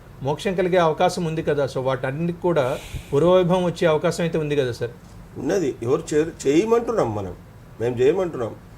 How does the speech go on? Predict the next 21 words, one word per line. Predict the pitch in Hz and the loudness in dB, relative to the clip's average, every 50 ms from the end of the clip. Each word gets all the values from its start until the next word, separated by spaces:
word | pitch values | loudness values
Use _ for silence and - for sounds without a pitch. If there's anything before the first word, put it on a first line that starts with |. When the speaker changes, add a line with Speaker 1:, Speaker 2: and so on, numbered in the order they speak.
| - - - - - - - - - - - - - - - | -20 -20 -20 -20 -20 -20 -20 -20 -20 -20 -20 -20 -18 -8 -4
Speaker 2:
హైడ్రా | 120 127 139 160 170 185 190 | -2 0 0 2 2 2 4
తీసుకొచ్చిన | 170 165 160 - - 185 175 170 185 156 147 | 4 2 0 -2 -2 -4 -4 -4 -2 -4 -2
తర్వాత | 139 151 151 147 151 156 151 - | -2 -2 -2 -2 -2 -4 -4 -6
హైడ్రాకు | 262 233 185 214 143 143 139 156 160 165 165 160 160 196 196 202 240 - - - - - - - 135 | -8 -8 -6 -4 -2 -2 -2 0 0 0 -2 -2 0 0 0 0 0 -4 -6 -14 -20 -20 -12 -6 -6
మున్సిపల్ | 147 143 - 185 180 175 165 | -6 -4 -2 -2 -2 -2 -2
కార్పొరేషన్ | 170 175 180 - - 180 175 156 - - 160 151 139 | -2 -2 -4 -4 -4 -4 -6 -6 -4 -4 -4 -4 -4
కమిషనర్కు | 143 131 135 143 139 - 170 151 143 147 - 165 | -4 -6 -6 -6 -8 -6 -6 -6 -6 -6 -6 -8
సంయోగం, | 143 - 139 123 120 135 151 151 147 147 131 | -8 -6 -6 -4 -2 0 0 0 0 -2 -4
కోఆర్డినేషన్ | 127 135 127 147 156 156 156 151 - - - - - | -4 -2 -2 -2 -2 -2 -4 -4 -6 -8 -12 -10 -12
లేదు. | - - - - - - - - - - - - - - - - - - - - - - - - 113 113 | -12 -14 -14 -18 -20 -20 -20 -20 -20 -20 -20 -20 -20 -20 -20 -20 -20 -20 -20 -20 -20 -20 -20 -16 -10 -6
నా | 110 113 131 | -2 -2 0
మీదే | 143 160 165 160 175 | 0 0 0 0 -2
తీసుకొచ్చి | 165 147 147 135 - - 165 165 - - 165 160 165 - - - - - - - - | -4 -4 -6 -8 -6 -8 -8 -8 -8 -8 -8 -8 -8 -10 -12 -18 -20 -20 -18 -10 -8
తీసుకోవడం | 143 135 - - 170 160 151 139 131 123 127 | -6 -6 -4 -2 -2 -2 0 0 -2 -4 -4
ఏంది | 120 113 110 104 101 - - - - - - - - | -6 -8 -8 -10 -12 -14 -16 -18 -20 -20 -16 -10 -6
అన్నటువంటిది | 147 165 180 175 - 185 160 151 165 170 160 185 190 - - | -2 -2 -2 -2 -2 -4 -4 -4 -4 -4 -2 -2 -4 -4 -4
అక్కడ | - - - 151 147 | -8 -6 -4 -2 -2
ఒక | 139 135 - - - - - - - - - - - | -2 -2 -2 -6 -6 -8 -14 -20 -20 -20 -20 -14 -8
క్వశ్చన్ | 131 131 - - - - 165 | -8 -6 -6 -6 -8 -8 -8
మార్క్ | 147 147 147 147 - - - | -6 -4 -6 -6 -6 -6 -10
ఉంది. | - - | -10 -10